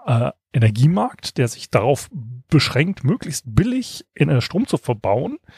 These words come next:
ähm, äh, Strom zu produzieren und das nach, ähm, ja, quasi Bedarf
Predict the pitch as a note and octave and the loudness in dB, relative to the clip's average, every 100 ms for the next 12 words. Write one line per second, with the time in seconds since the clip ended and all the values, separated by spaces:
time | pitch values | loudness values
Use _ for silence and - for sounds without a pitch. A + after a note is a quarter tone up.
0 | - - - - G2+ F#2 F#2+ - F#2+ - | -20 -20 -6 0 0 -2 -12 -6 -6 -6
1 | - A#2 - - G#2 F#2+ - - F#3+ B3+ | -4 -4 -4 -8 -10 -8 -8 -4 -4 -4
2 | - - _ - - D3 D3 - - C3+ | -12 -20 _ -12 4 4 4 -6 -2 0
3 | - C#3+ A2+ - - C3+ B2 A#2+ B2 C#3 | 2 2 2 -2 -2 0 0 -2 -6 -8
4 | - _ - B2+ B2 - - A2+ G#2+ G#2 | -16 _ -2 2 2 0 -2 0 -2 2
5 | C3 E3+ F#3 | 2 2 0